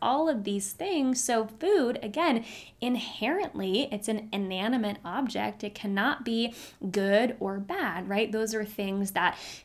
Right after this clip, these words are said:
people can be based on their actions or attitudes there, but food is just food. So we know, though, why we might believe certain foods to be bad,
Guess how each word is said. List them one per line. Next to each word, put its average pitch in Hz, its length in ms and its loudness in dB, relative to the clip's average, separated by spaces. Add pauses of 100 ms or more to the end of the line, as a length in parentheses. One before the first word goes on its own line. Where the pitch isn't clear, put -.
people 240 640 2
can 196 300 2
be 190 320 4
based 202 480 0
on 202 520 0
their 185 480 0
actions 226 580 2
or 202 160 0
attitudes 190 640 -2
there, 269 380 2
but 202 220 -2 (300)
food 262 640 6
is 202 540 2
just 202 440 0 (260)
food. - 420 -2 (260)
So 339 280 6
we 311 260 6
know, 311 600 8
though, 202 320 4
why 196 580 2
we 208 240 0
might 190 420 0
believe 214 760 0
certain 208 400 0
foods 196 480 -2
to 185 260 -4
be 180 220 -4
bad, 180 560 0